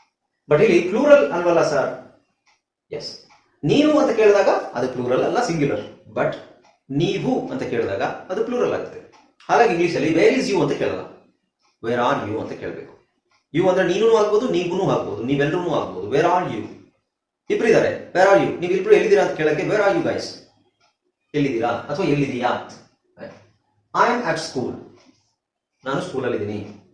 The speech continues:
ನಾನು ಸ್ಕೂಲಲ್ಲಿ ಇದ್ದೀನಿ. Okay? So where are your shoes? ನಿನ್ನ ಶೂಗಳು ಎಲ್ಲಿದ್ದಾವೆ? ಶೂಸ್, ಶೂಸ್ ಅನ್ನೋದು ಪ್ಲೂರಲ್, ರೈಟ್? ಶೂಸ್ ಅನ್ನೋದು ಪ್ಲೂರಲ್. ಅದಕ್ಕೆ where are you? Where are your shoes?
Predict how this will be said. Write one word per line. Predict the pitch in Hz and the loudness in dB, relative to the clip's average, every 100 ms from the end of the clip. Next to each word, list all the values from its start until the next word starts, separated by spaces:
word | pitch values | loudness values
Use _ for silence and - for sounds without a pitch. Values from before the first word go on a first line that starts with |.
| _ _ _ _ _ _ _ _ _ _ _ _ _ _ _ _ 165 | _ _ _ _ _ _ _ _ _ _ _ _ _ _ _ _ -2
ನಾನು | 185 - | 0 0
ಸ್ಕೂಲಲ್ಲಿ | - 156 139 143 | -2 -2 -2 -2
ಇದ್ದೀನಿ. | - 113 117 - 131 | -2 -4 -8 -8 -6
Okay? | 135 208 - - - - | -2 -2 -4 -14 -10 -2
So | 143 | 2
where | 175 180 220 | 4 4 2
are | 220 - 151 | 2 -2 2
your | 151 151 - | 4 4 0
shoes? | 139 107 - - - - _ _ - | -4 -4 -8 -12 -18 -20 _ _ -4
ನಿನ್ನ | 233 156 - - - | 0 0 -2 -6 -14
ಶೂಗಳು | - 180 208 214 139 | -10 -4 -2 2 2
ಎಲ್ಲಿದ್ದಾವೆ? | 143 113 110 101 104 - - - | 2 -2 -4 -4 -4 -6 -16 -12
ಶೂಸ್, | - 208 226 - - - - - | -2 0 0 -2 -6 -14 -20 -8
ಶೂಸ್ | - 285 | -2 2
ಅನ್ನೋದು | 220 190 | 2 2
ಪ್ಲೂರಲ್, | - - - - 143 | -2 -2 -4 -4 -2
ರೈಟ್? | 151 - - - - _ _ _ _ _ _ - | -2 -2 -8 -20 -20 _ _ _ _ _ _ -4
ಶೂಸ್ | 185 | 0
ಅನ್ನೋದು | 147 151 | 2 0
ಪ್ಲೂರಲ್. | - 123 107 - - - _ - | -2 -4 -4 -8 -16 -20 _ -10
ಅದಕ್ಕೆ | 139 - | -6 -4
where | - 127 143 | -2 0 0
are | 135 151 131 | 2 0 -4
you? | 104 - | -10 -2
Where | 160 185 | 2 4
are | 180 156 | 4 0
your | 185 - - | 0 0 -2
shoes? | 123 - | -10 -12